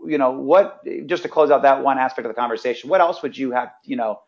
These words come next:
how else could you say that you guys benefit, or what are some of the next steps you guys are gonna take to help our hospitals and health systems with this type of a strategy?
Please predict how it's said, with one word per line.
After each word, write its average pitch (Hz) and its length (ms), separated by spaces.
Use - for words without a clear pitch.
how 156 160
else 175 120
could 131 140
you 143 80
say 135 140
that 123 100
you 139 120
guys 127 260
benefit, 120 440
or 107 120
what 127 140
are 160 60
some 147 140
of 139 40
the 123 60
next 123 200
steps 107 220
you 120 80
guys 117 200
are 107 60
gonna 98 140
take 113 380
to 120 60
help 120 280
our 110 100
hospitals 101 440
and 95 100
health 104 160
systems - 420
with 104 200
this 101 120
type 92 200
of - 60
a - 40
strategy? 92 540